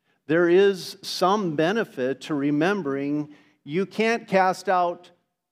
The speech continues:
too far in your life and know all the things that are gonna happen to it, so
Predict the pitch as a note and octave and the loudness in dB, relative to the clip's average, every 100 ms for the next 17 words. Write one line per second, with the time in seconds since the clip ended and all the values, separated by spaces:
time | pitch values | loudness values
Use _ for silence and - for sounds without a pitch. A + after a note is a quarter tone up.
0 | _ - G#3+ A3+ A3+ - - F#3+ G3 E3 | _ -8 -4 -2 -4 -6 -2 2 6 6
1 | D3+ D#3+ E3+ D#3 D#3 D#3 F3+ F#3 E3+ D#3+ | 4 0 -4 -2 -2 0 2 2 0 -4
2 | D3+ E3 E3 - C#3+ E3+ G#3 G#3+ G3 - | -2 -2 -4 -2 0 2 2 0 -4 -4
3 | F#3+ F#3+ E3 E3+ D#3 D3+ C#3 D3 F#3 F#3+ | -4 -2 -2 -4 -2 -2 -4 0 0 0
4 | E3+ C3 - C3 C3+ D#3 - E3+ D#3 D3+ | -6 -8 -8 -4 -2 -4 -4 0 2 2
5 | D3+ C#3+ | 0 -4